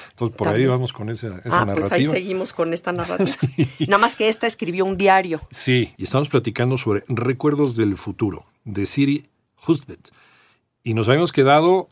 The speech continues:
Speaker 1: de Minnesota a Nueva York. Es lo que empieza narrando el, la historia.
Speaker 2: Exacto. Veintitrés
Speaker 1: El diario.
Speaker 2: años,
Speaker 1: Ajá.
Speaker 2: sale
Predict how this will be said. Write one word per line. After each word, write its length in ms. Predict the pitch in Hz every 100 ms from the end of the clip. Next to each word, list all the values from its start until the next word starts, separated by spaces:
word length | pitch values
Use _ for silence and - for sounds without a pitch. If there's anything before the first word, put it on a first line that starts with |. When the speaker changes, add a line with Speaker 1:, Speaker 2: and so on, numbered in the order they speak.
| -
Speaker 1:
de 720 | 117 110 101 104 101 101 101 -
Minnesota 720 | 117 113 107 151 156 180 220 _ -
a 160 | 110
Nueva 240 | 98 98 101
York. 300 | 104 - - - _ _ -
Es 180 | 101 110
lo 80 |
que 220 | - 87 - _ _ _ _
empieza 400 | 123 113 135 -
narrando 400 | 104 92 104 98
el, 180 | 87 76 _ -
la 100 | 87
historia. 220 | - -
Speaker 2:
Exacto. 440 | 151 - - - -
Veintitrés 640 | 151 143 147 156 180 170 220
Speaker 1:
El 100 | 220
diario. 220 | - -
Speaker 2:
años, 280 | - - -
Speaker 1:
Ajá. 260 | 110 123 190
Speaker 2:
sale 640 | - 202 196 214 247